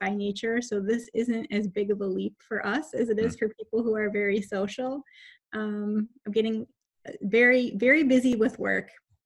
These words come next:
Speaker 1: you know, probably about ten or eleven hours a day. I never would have believed I could do so much work from home. Um, but other than that, you know, trying to get outside,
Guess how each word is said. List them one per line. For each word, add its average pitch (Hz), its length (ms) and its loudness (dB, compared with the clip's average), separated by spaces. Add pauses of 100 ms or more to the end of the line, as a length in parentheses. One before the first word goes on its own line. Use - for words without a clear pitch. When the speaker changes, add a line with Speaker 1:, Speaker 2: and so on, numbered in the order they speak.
(400)
Speaker 1:
you 220 80 0
know, 202 120 0
probably 208 320 2
about 202 320 -2
ten 208 480 -4 (400)
or 202 60 0
eleven 208 300 0
hours 208 360 -2
a - 20 -2
day. 208 320 0
I 208 140 -2
never 208 340 0
would 202 140 -2
have 185 120 -6
believed 196 540 0 (140)
I 208 80 -2
could 196 160 -2
do 196 140 -2
so 208 180 -6
much 202 260 -6
work 208 240 -2
from 226 220 -4
home. 214 420 -4 (500)
Um, 196 680 -4 (240)
but 208 300 -4 (120)
other 220 260 0
than 208 180 -4
that, 214 400 -2
you 214 100 -4
know, 202 200 -4
trying 208 280 -4
to 190 60 -2
get 185 140 -4
outside, 190 760 -4